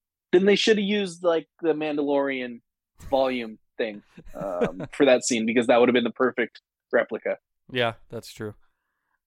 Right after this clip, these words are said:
Speaker 2: Um,
Speaker 1: I
Speaker 2: speak-,
Speaker 1: don't know.
Speaker 2: speaking
Speaker 1: It's
Speaker 2: of
Speaker 1: whatever.
Speaker 2: movies that look bad, I just got an ad for The Little Mermaid right now on my computer, and god damn, does that movie look horrible. <laughs>
Speaker 1: Yeah, it does.
Speaker 2: Can't
Speaker 1: Did
Speaker 2: wait.
Speaker 1: you see Stephen King,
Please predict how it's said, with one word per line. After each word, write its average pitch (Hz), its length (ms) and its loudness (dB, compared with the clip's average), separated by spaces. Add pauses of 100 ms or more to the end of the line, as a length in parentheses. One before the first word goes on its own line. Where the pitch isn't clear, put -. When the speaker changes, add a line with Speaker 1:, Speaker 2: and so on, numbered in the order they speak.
Speaker 2:
Um, 117 520 -12 (220)
Speaker 1:
I - 20 -20
Speaker 2:
speak-, 120 180 2
Speaker 1:
don't 113 120 2
know. 95 100 -12 (120)
Speaker 2:
speaking - 280 0
Speaker 1:
It's 220 60 2
Speaker 2:
of - 40 2
Speaker 1:
whatever. 190 300 -2
Speaker 2:
movies 156 360 -2
that 123 120 -2
look 135 220 -4
bad, 107 240 -6
I 110 60 -6
just 110 120 -12
got 113 140 -6
an 107 100 -10
ad 107 200 -10
for 117 140 -12
The 107 80 -14
Little 107 220 -10
Mermaid 107 380 -10
right 104 140 -12
now 104 180 -14
on 101 80 -14
my 104 100 -14
computer, 104 400 -12
and 101 180 -16
god 135 280 -10 (120)
damn, 123 240 -4
does 120 120 -8
that 113 180 -4
movie 117 220 -8
look 110 180 -8
horrible. 117 560 -4
<laughs> - 60 -20 (800)
Speaker 1:
Yeah, - 200 -6
it - 80 -16
does. - 280 -4 (800)
Speaker 2:
Can't 123 160 -12
Speaker 1:
Did 113 40 -6
Speaker 2:
wait. - 20 -4
Speaker 1:
you 143 60 0
see 196 160 4
Stephen 170 420 4
King, 156 480 2